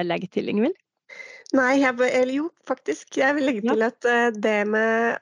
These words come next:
Speaker 2: eh, at folk trenger noe litt ekstra, det kan skyldes så mange ting. Så
Speaker 1: Ja.
Speaker 2: ikke t-, ikke tenk at man liksom må gi hundre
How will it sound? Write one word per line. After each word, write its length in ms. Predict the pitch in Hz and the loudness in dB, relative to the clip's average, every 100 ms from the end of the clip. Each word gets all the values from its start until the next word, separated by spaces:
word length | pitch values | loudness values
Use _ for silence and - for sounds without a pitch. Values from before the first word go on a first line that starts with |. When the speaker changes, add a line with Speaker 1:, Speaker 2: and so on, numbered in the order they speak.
| - | -8
Speaker 2:
eh, 180 | - - | -6 -4
at 80 | 240 | -4
folk 200 | - 226 - - | -2 -4 -6 -12
trenger 320 | - 202 196 | -2 0 2
noe 100 | 220 233 | 2 2
litt 140 | 233 | 0
ekstra, 360 | - - - 285 | -6 -6 -4 -2
det 140 | 247 240 | -2 0
kan 100 | 233 | 0
skyldes 380 | - 196 196 - | 0 0 0 0
så 80 | |
mange 280 | 214 196 175 | 0 2 2
ting. 220 | 196 311 277 - - - _ | 4 2 2 -4 -20 -20 _
Så 320 | - 240 233 | 0 2 2
Speaker 1:
Ja. 60 | - | 0
Speaker 2:
ikke 160 | - 262 | -4 -8
t-, 180 | - 240 | -4 -2
ikke 200 | 240 262 | -2 -4
tenk 280 | - 208 190 | 0 -2 0
at 140 | 196 | -4
man 100 | 220 | 0
liksom 300 | 214 202 190 | 0 2 2
må 80 | 196 | 4
gi 480 | 190 190 196 196 - - | 2 2 4 4 2 0
hundre 580 | 202 185 180 175 180 | 2 2 2 2 2